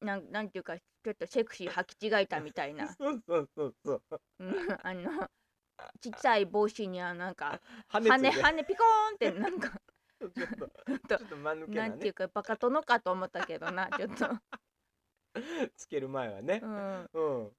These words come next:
Speaker 1: でもまあ、あの、着てみたら可愛かったんでな。
Speaker 2: うん。
Speaker 1: まあ、
Speaker 2: そう。
Speaker 1: よかったわ。
Speaker 2: なんかね、その、おー、やっぱ鼓笛隊なんで、ちょっとコミカルなんだけど、でもやっぱ可愛くて、しかもエッチという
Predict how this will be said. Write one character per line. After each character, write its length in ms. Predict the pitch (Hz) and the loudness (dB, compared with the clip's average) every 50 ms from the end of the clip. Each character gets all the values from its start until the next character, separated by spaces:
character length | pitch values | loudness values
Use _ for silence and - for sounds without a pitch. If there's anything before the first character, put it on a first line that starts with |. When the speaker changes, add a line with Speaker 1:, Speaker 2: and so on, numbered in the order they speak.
| _ | _
Speaker 1:
で 80 | - 294 | -10 -10
も 120 | 302 349 | -8 -6
ま 400 | 285 285 311 320 311 285 254 220 | -4 -2 0 2 4 4 2 2
あ、 20 | 202 - _ _ _ | 0 -4 _ _ _
あ 140 | - 214 196 | -6 -6 -6
の、 540 | 190 185 185 185 180 180 180 180 180 - - - _ _ _ | -4 -6 -6 -4 -4 -4 -4 -6 -6 -8 -12 -16 _ _ _
着 120 | - 285 269 | -14 -14 -12
て 220 | _ - 330 330 | _ -8 -6 -6
み 140 | 330 330 311 | -6 -8 -4
た 180 | - 269 214 | -2 0 0
ら 100 | 165 165 | 0 -2
可 220 | 170 - 196 196 202 | -4 -4 -4 -2 0
愛 120 | 214 220 | -2 -2
か 120 | 214 196 170 | -2 -4 -6
っ 40 | |
た 180 | - _ - 139 | -6 _ -10 -12
ん 80 | 143 120 | -10 -10
で 80 | 131 170 | -10 -6
な。 280 | 196 240 262 262 247 | -4 -2 -2 -2 -2
Speaker 2:
う 20 | 330 | -4
ん。 280 | 320 320 - 117 101 - _ _ _ _ _ _ _ - | -4 -6 -6 -8 -10 -12 _ _ _ _ _ _ _ -4
Speaker 1:
ま 140 | 220 262 | 0 0
あ、 20 | 262 | 0
Speaker 2:
そ 60 | 247 | 2
う。 20 | 226 | 2
Speaker 1:
よ 100 | 254 247 | 0 0
か 100 | - 214 | 0 -4
っ 60 | - _ | -6 _
た 120 | - 131 - | -10 -12 -12
わ。 140 | - - _ _ _ _ _ _ _ | -12 -16 _ _ _ _ _ _ _
Speaker 2:
な 180 | 180 190 196 208 | -6 -4 -4 -4
ん 80 | 202 | -2
か 120 | - - 156 | 0 0 0
ね、 420 | 165 190 190 175 147 113 87 - _ _ _ _ _ | 2 2 2 2 0 -2 -4 -8 _ _ _ _ _
そ 100 | - 156 | -6 -4
の、 180 | 156 151 151 - _ _ _ _ _ _ | -4 -4 -6 -8 _ _ _ _ _ _
お 440 | - 156 147 147 147 143 143 143 143 | -8 -6 -4 -4 -4 -4 -2 -2 -2
ー、 20 | 170 | -2
や 60 | 214 | -2
っ 20 | |
ぱ 80 | 240 214 | -2 -2
鼓 180 | - 208 202 | -2 -2 -4
笛 140 | 208 214 - _ | -4 -6 -4 _
隊 160 | 233 214 208 | 0 0 0
な 140 | 202 196 180 | 0 -2 -4
ん 80 | 143 | -2
で、 220 | 135 139 127 110 - | 0 0 0 0 -4
ち 100 | _ - | _ -2
ょ 40 | 392 | -4
っ 60 | 403 - | -2 -2
と 80 | - | -8
コ 160 | - - 165 156 | -6 -4 -4 -4
ミ 120 | 147 135 | -4 -4
カ 140 | - 131 117 | -4 -2 -2
ル 80 | 110 | -2
な 120 | 107 104 98 | -4 -8 -10
ん 80 | 98 | -8
だ 100 | 95 98 | -10 -10
け 120 | - - 165 | -8 -6 -2
ど、 300 | 190 214 175 110 - - _ _ _ | 0 2 2 0 -2 -6 _ _ _
で 100 | 202 247 | -10 -10
も 80 | - - | -8 -8
や 40 | - | -10
っ 40 | - | -12
ぱ 100 | - - | -14 -16
可 220 | - - 180 175 | -12 -10 -8 -8
愛 140 | 175 175 170 | -8 -8 -8
く 120 | - - - | -10 -14 -20
て、 320 | _ - 220 202 185 175 - | _ -8 -6 -6 -6 -6 -8
し 160 | - - - | -12 -12 -12
か 100 | - - | -10 -10
も 140 | 214 185 143 | -10 -10 -10
エ 40 | 113 | -10
ッ 100 | - - _ | -12 -12 _
チ 140 | - - - | -14 -14 -14
と 120 | - - | -14 -20
い 40 | |
う 40 | - | -20